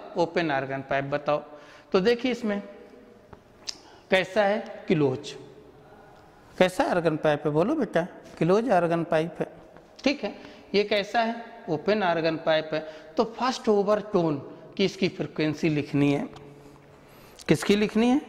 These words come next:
First ओवरटोन। तो अब ध्यान करो, first ओवरटोन के लाने Close में क्या formula होता है? देखो ओवरटोन कैसे start होते हैं, सबसे पहले कौन सा होता है? ज़ीरो, ठीक है ना? देख लो पिछले class में है, क्या रहता है बोलो?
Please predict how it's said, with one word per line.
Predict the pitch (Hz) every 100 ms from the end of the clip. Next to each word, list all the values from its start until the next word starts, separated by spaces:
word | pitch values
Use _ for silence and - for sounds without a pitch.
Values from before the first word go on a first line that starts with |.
| - -
First | - 214 - - -
ओवरटोन। | 165 139 131 123 151 151 - - - - - -
तो | 190
अब | 143
ध्यान | 147 214
करो, | 262 196
first | - 170 175
ओवरटोन | 165 165 160 165 165
के | 165
लाने | 160 185 175 - - - -
Close | 156 156 151
में | 151
क्या | 151 175 196 - -
formula | 165 165 160
होता | 156 151 -
है? | 156
देखो | 175 190 180
ओवरटोन | 196 185 196 190
कैसे | 185 185 208
start | - 180 180
होते | 170 - 180
हैं, |
सबसे | 170 160 -
पहले | 170 165 165
कौन | 165 170 175
सा | 185
होता | 170 165 175
है? | 185 - - -
ज़ीरो, | 135 170 160 170 - - - - - - - - - -
ठीक | 294 311
है |
ना? | 165
देख | 147 247 -
लो | 277
पिछले | 185 165 156
class | 151 151 -
में | 190
है, | 233 - - - - - - - - - - - - - - - - - - - -
क्या | - 190
रहता | 202 196
है | 226
बोलो? | 190 220